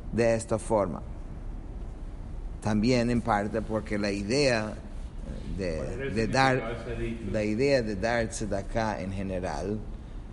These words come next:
Speaker 1: entre otras cosas, es de servir como capará, ¿no? Una expiación para uno.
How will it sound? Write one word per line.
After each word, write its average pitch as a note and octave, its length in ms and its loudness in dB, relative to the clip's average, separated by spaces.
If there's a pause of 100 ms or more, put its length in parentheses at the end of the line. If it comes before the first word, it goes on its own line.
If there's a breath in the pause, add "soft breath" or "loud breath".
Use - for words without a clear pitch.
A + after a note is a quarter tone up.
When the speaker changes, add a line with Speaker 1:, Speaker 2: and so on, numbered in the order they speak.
(600)
Speaker 1:
entre G#2+ 360 0
otras G#2 440 2
cosas, G#2+ 760 -2
es G2+ 500 0
de G2+ 220 0
servir G#2 680 0
como G#2 300 -2
capará, G#2+ 600 0 (1120)
¿no? G2+ 140 -2
Una A#2 160 2
expiación A2+ 800 0
para A2+ 240 2
uno. C3 320 0